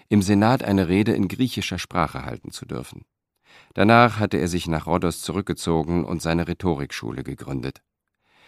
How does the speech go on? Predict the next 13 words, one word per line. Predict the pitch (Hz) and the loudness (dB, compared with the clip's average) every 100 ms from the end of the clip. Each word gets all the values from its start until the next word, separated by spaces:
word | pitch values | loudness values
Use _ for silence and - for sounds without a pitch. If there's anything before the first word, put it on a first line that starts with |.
| - - - | -20 -20 -12
Seine | 104 107 160 151 | 4 6 8 6
Theorie | 139 127 104 92 | 4 4 4 4
der | 90 | 4
Redekunst, | 90 90 92 98 110 127 - - | 4 2 0 0 0 -2 -12 -12
die | - | -8
das | 82 - | -6 -2
genaue | 82 104 95 | 2 4 4
Gegenteil | 87 104 87 78 80 80 | 4 2 2 0 0 0
der | 78 | -2
asianischen | 76 76 87 90 76 76 | -2 -2 0 0 -2 -4
darstellte, | 73 76 - 85 82 95 92 - | -4 -4 -4 -6 -4 -4 -4 -4
war | 101 | -6
einfach. | 110 80 - - - | -4 -6 -8 -18 -20